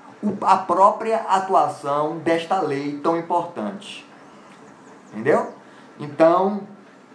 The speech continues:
é, a corrente maximalista ou objetiva, por exemplo, né, para a caracterização desta, deste conceito de consumidor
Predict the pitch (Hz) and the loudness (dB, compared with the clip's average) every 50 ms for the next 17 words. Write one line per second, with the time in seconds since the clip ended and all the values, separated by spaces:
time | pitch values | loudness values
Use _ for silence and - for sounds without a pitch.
0 | - - - - - - - 147 151 151 147 143 139 139 135 143 147 151 - 196 | -20 -20 -20 -20 -20 -12 -8 -6 -4 -4 -2 -2 -2 -2 0 2 0 2 2 0
1 | 160 147 156 165 185 196 196 190 - - 147 135 143 151 160 160 - - - - | 0 0 0 0 0 0 0 -2 -2 -6 -6 2 4 4 4 4 2 -4 -10 -8
2 | 165 151 147 143 131 131 135 170 202 220 - 220 - - - 123 117 107 104 - | -2 2 2 2 2 2 0 -2 -2 -2 -2 -4 -6 -4 -2 -2 -2 -2 -6 -10
3 | - - - 156 156 156 151 147 139 143 131 123 127 113 98 - - 147 170 202 | -14 -6 0 4 4 6 6 4 2 0 -4 -4 -6 -6 -6 -8 -10 -4 -2 -2
4 | 214 175 127 120 117 110 107 - - - - - 131 135 135 131 127 127 127 127 | -2 -2 -2 -6 -6 -8 -8 -10 -14 -20 -14 -10 -4 -2 -2 -2 -2 -2 -6 -6
5 | 143 160 - - 285 - - - - - - - - 156 156 170 - 190 190 - | -6 -6 -6 -8 -8 -10 -10 -16 -20 -20 -20 -16 -4 0 2 2 2 0 -4 -10
6 | - - - - - - - - - 175 185 190 185 180 170 160 170 165 - 175 | -16 -20 -20 -20 -20 -20 -20 0 2 4 6 6 6 6 4 4 2 2 2 0
7 | 165 165 165 165 165 - - 156 156 156 151 151 143 131 - - - - 151 156 | 2 2 2 0 0 -2 -4 -2 0 0 2 4 2 2 2 -2 -6 -4 -2 0
8 | 156 156 147 131 120 104 - - - - - - - - 123 156 160 160 170 170 | 2 2 0 -2 -4 -8 -12 -14 -20 -20 -20 -20 -20 -4 2 4 4 4 4 2
9 | - - - 151 139 165 180 175 - - 165 - 180 160 147 - - - 160 180 | -2 -6 -10 -2 0 2 2 2 0 -6 -6 0 0 0 0 -2 -2 0 4 4
10 | 190 190 - - - - 113 110 104 - - - - - 127 131 147 170 170 - | 4 4 4 0 -6 -6 -6 -6 -6 -6 -14 -18 -20 -20 -12 -6 -4 -4 -2 0
11 | 175 170 - - 175 - - 175 151 123 - 156 165 175 175 320 - | 0 0 0 -2 -6 -2 0 0 0 2 2 4 6 6 6 4 2